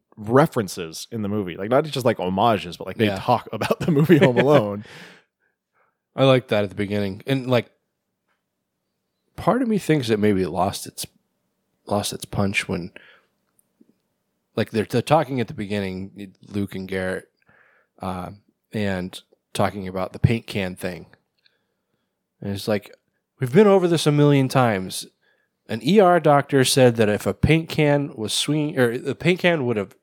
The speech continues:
Speaker 2: shattered the robber's house, or the, yeah, the robber's face." So it's like, you immediately know they're talking about Home, Home Alone, but they're not na-, calling it
Speaker 1: That
Speaker 2: by
Speaker 1: they
Speaker 2: name.
Speaker 1: never say Home Alone.
Speaker 2: They do later in the movie, though, and I think that
Speaker 1: Do
Speaker 2: kinda
Speaker 1: they?
Speaker 2: took, yeah.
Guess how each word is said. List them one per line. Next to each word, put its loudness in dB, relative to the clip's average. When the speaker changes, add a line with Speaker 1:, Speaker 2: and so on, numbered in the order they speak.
Speaker 2:
shattered 0
the 2
robber's 2
house, -4
or -2
the, -6
yeah, -2
the -4
robber's 2
face." -6
So 2
it's -2
like, -4
you -8
immediately 2
know 0
they're -10
talking 0
about -4
Home, -6
Home -2
Alone, -2
but -14
they're -8
not -6
na-, -2
calling -2
it 6
Speaker 1:
That -6
Speaker 2:
by 0
Speaker 1:
they 6
Speaker 2:
name. 4
Speaker 1:
never 2
say 2
Home -4
Alone. -12
Speaker 2:
They 4
do 4
later 2
in 0
the 0
movie, 6
though, 0
and -4
I 0
think -2
that 2
Speaker 1:
Do 6
Speaker 2:
kinda 8
Speaker 1:
they? 6
Speaker 2:
took, -20
yeah. 0